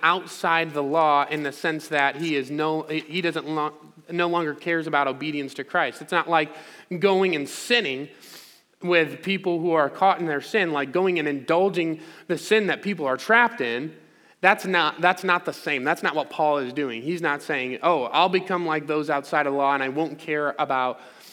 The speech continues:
living a life that's ungodly." No, he's still under the law of Christ, and he's still gonna be obedient to Christ. But again, he's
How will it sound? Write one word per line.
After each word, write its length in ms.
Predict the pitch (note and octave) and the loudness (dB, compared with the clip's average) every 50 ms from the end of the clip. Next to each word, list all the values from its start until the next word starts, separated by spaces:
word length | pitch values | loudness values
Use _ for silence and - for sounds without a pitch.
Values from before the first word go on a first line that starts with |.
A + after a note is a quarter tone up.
| - _ | -10 _
living 480 | - D#3+ E3+ E3 D3+ D3+ D3 C#3+ D3 - - | -2 0 2 2 2 0 -2 -4 -4 -6 -4
a 120 | D3 C#3+ | -4 -2
life 280 | C3+ C3 C3 C3+ B2+ - | -2 0 -2 -2 -2 -4
that's 220 | C3 B2 - - | -8 -8 -8 -8
ungodly." 440 | C3 B2+ A#2+ C#3 D3+ D#3 C#3+ B2+ C3+ | -10 -4 0 2 2 2 2 0 -2
No, 120 | D3+ D#3+ | -2 -2
he's 180 | E3 F#3+ G#3+ F#3+ | 0 -2 -4 -4
still 200 | - - B3+ A3+ | -2 -2 0 0
under 160 | F#3+ A3 A3+ | 2 2 2
the 60 | F#3+ E3+ | 2 2
law 240 | D#3+ E3 E3+ D#3 | 4 4 4 4
of 160 | C#3+ A#3 - - | 4 0 -2 -6
Christ, 440 | - - D#3+ C3+ A#2+ C3 D3 - | -4 -2 0 0 0 -2 -4 -4
and 60 | - D#3+ | -6 -6
he's 100 | D3+ D3+ | -6 -4
still 160 | - G3+ G3+ | -2 -2 0
gonna 140 | G3+ F3+ F3 | 0 -2 -2
be 140 | E3+ E3 | -2 -2
obedient 400 | D3 C#3 C3+ D3 D#3 D3+ C#3+ C3 | -2 -2 -2 -4 -4 -4 -4 -6
to 80 | B2 B2+ | -8 -6
Christ. 300 | - E3+ E3 C#3+ C3+ - | -2 0 0 0 0 -2
But 80 | - C#3+ | -4 -4
again, 200 | C#3+ E3+ G#3+ A#3 | 0 0 0 0
he's 200 | G#3+ G#3 F#3 D#3 | -2 -4 -6 -8